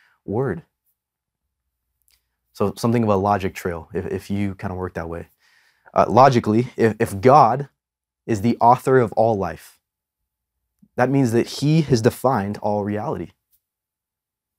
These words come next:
Therefore, i-, i-, in order for us to get a grip on reality and ultimate truth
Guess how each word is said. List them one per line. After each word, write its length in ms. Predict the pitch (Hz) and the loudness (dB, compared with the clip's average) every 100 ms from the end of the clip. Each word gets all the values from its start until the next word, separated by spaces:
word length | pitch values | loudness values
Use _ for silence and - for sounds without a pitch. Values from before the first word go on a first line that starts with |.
| _ | _
Therefore, 500 | 123 156 - 107 113 - - - | 6 6 8 4 4 0 -2 2
i-, 60 | |
i-, 240 | 104 120 - | 4 4 4
in 200 | 123 123 | 2 2
order 280 | 120 147 156 | 4 4 4
for 140 | - | 2
us 100 | 139 | 0
to 80 | 127 | 0
get 120 | 127 | 0
a 60 | 120 | 0
grip 380 | 87 107 156 - | -2 2 2 2
on 160 | 117 110 | -4 -2
reality 400 | 104 101 104 104 | -2 -4 -4 -6
and 140 | 98 - | -6 -4
ultimate 440 | 123 - 110 104 | -4 -4 -4 -6
truth 540 | - 123 104 110 - | -6 -4 -4 -6 -14